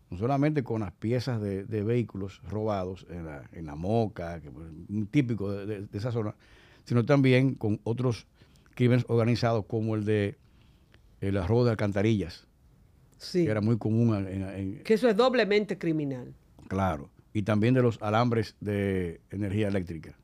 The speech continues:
Speaker 1: que se los robaban y lo vendían, qué sé yo, en, en, en fundidoras para exportar cobre de aquí. Oiga bien, es un, un país que no produce cobre,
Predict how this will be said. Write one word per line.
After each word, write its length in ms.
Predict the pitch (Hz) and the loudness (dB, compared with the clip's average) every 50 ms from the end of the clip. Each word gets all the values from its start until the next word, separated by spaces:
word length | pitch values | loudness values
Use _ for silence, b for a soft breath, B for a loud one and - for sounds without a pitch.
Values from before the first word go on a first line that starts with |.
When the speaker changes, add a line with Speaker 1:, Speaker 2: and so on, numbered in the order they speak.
| _ _ _ _ _ | _ _ _ _ _
Speaker 1:
que 80 | - 85 | -14 -10
se 100 | 80 92 | -8 -6
los 120 | 92 82 | -6 -6
robaban 500 | 90 92 87 101 117 120 113 104 98 95 | -6 -4 -2 0 0 0 0 0 -2 -4
y 140 | 95 90 87 | -6 -6 -6
lo 100 | 87 85 | -8 -8
vendían, 500 | 82 80 78 90 113 117 113 101 90 87 | -8 -6 -4 -2 -2 -2 -2 -2 -4 -6
qué 120 | 87 90 | -10 -8
sé 120 | - 92 92 | -6 -4 -4
yo, 220 | 98 101 101 101 | -4 -4 -4 -4
en, 100 | 95 98 | -4 -4
en, 360 | 98 98 - 92 95 95 92 | -6 -6 -8 -6 -6 -6 -6
en 280 | 82 90 90 90 - 82 | -8 -10 -10 -10 -12 -10
fundidoras 720 | - 101 98 98 104 101 127 143 139 110 90 82 - _ b b b b b b b b _ | -8 -6 -4 -2 0 2 4 4 4 4 0 -4 -10 _ b b b b b b b b _
para 260 | - 95 92 92 92 98 | -8 -4 -4 -2 -2 -2
exportar 640 | 95 - - - 110 98 95 - 131 147 151 120 101 | -4 -4 -4 -4 -4 -4 0 2 2 2 2 2 2
cobre 360 | 135 147 156 165 151 127 113 | 4 6 8 8 8 6 6
de 60 | 107 | 4
aquí. 160 | 101 87 101 | 2 4 4
Oiga 220 | 113 135 147 139 110 | 4 6 6 6 4
bien, 200 | 107 107 104 110 | 4 2 2 2
es 60 | 117 | 2
un, 180 | 127 139 147 156 | 2 2 0 2
un 140 | 139 143 143 | 0 0 2
país 220 | 151 139 156 143 | 2 2 2 2
que 100 | - 120 | 2 2
no 160 | 131 156 156 | 2 2 2
produce 260 | 156 156 160 156 165 151 | 2 0 0 0 0 0
cobre, 360 | 156 165 156 151 156 151 | 0 0 2 2 0 -2